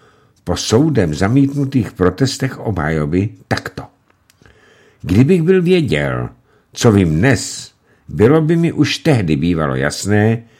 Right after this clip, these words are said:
že moje námaha nemůže být v žádném případě úspěšná.“ Když bylo jednání odročeno,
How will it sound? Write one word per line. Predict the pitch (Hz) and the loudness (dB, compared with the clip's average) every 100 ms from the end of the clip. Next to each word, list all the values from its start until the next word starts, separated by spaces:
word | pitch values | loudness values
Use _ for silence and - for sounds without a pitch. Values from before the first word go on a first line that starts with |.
| _ - | _ -6
že | 82 | -2
moje | 101 107 87 | 2 2 2
námaha | 80 95 120 139 151 139 139 | 2 2 2 2 2 2 2
nemůže | 131 110 107 107 95 92 | 2 2 2 2 2 0
být | 90 | 0
v | 76 | 0
žádném | 76 73 69 64 57 | 0 0 0 -4 -8
případě | - 95 87 76 69 65 | -8 -6 -4 -4 -4 -6
úspěšná.“ | 50 53 - 53 52 - 55 60 57 _ _ | -8 -12 -14 -12 -10 -10 -10 -10 -12 _ _
Když | 73 78 73 | -4 -2 -2
bylo | 64 123 85 | 0 2 4
jednání | 82 104 113 92 76 64 | 2 2 0 0 -2 -6
odročeno, | - 82 101 - - 55 | -6 -6 -6 -8 -12 -12